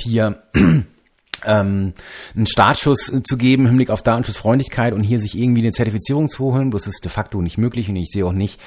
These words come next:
dass das jetzt in naher Zukunft möglich sein sollte, weil die Strukturen dafür einfach noch nicht da sind. Da hätte man, glaube ich, äh, seitens der E-U-Kommission gerne früher anfangen dürfen. Nun gut, dann gibt's aber <clears throat> neben diesen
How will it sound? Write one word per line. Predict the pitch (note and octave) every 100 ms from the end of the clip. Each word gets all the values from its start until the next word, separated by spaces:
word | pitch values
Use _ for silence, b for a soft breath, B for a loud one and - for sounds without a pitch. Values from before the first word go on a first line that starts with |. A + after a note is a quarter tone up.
| B B
dass | G#2+ -
das | G#2+
jetzt | C3+ F#3
in | F#2 F2+
naher | G#2+ D3 A2+
Zukunft | - G#2 A2+ G#2 G2+
möglich | G#2+ G#2 F#2+
sein | F#2+ F2+
sollte, | F2 G#2 B2
weil | G2
die | F2+
Strukturen | - F2+ - A#2 A#2
dafür | G2+ E2 F#2+ F2
einfach | E2+ E2+
noch | D#2
nicht | D#2 -
da | C2 C#2
sind. | C2 C#2 B B
Da | -
hätte | G#2 B2+
man, | B2+ A2+ G#2+
glaube | G2+ G#2+ A2+
ich, | A2+ G#2+ -
äh, | F2+
seitens | F2 G2 G2+
der | G2
E-U-Kommission | G#2 B2 A#2+ A2 - G#2+ G#2
gerne | - A2+ D3 C#3+
früher | - G#2+ D2
anfangen | D#2 D#2+ C#2
dürfen. | C2 B1 D2+ _ B B B B B B
Nun | A3
gut, | A#3 C#3 - -
dann | F#3+
gibt's | A#3 -
aber | E3+ E3 - -
<clears throat> |
neben | G#3 F#3 E3+ E3+ A#3
diesen | F#3+ E3 D3